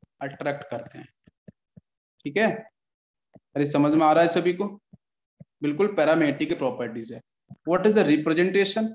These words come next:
बहुत बार question representation के ऊपर आता है, चार option में दे-, represent कर देगा। तो यहाँ बच्चों electrons randomly किसी भी direction में आपके इस तरीके से present होंगे। ठीक है, like this,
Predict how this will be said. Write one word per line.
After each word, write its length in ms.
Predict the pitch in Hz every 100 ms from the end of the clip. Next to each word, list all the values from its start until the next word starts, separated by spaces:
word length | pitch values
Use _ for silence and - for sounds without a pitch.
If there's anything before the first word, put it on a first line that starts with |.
| -
बहुत 160 | 143 147
बार 120 | 175
question 320 | 175 170 180
representation 640 | 151 151 147 156 156 170 185
के 140 | 185
ऊपर 200 | 175 180
आता 160 | 175 180
है, 60 |
चार 140 | 170 165
option 260 | 165 175
में 120 | 170 165
दे-, 160 | -
represent 380 | 147 147 156 170
कर 120 | 170
देगा। 200 | 165 165
तो 520 | 170 - _ _ _ 143
यहाँ 320 | 143 175 220
बच्चों 240 | 180 190
electrons 400 | 175 - 170 190
randomly 440 | 165 143 151 165 190
किसी 280 | 190 143 180
भी 100 | 180
direction 420 | - 165 143 175
में 120 | 165
आपके 240 | 139 - 160
इस 120 | 151
तरीके 280 | 143 139 143
से 120 | -
present 440 | - 127 120 123
होंगे। 220 | 123 123 - _ _ _
ठीक 100 | 156
है, 100 | 202 220 - - _ _ _ -
like 180 | 139 123
this, 220 | 113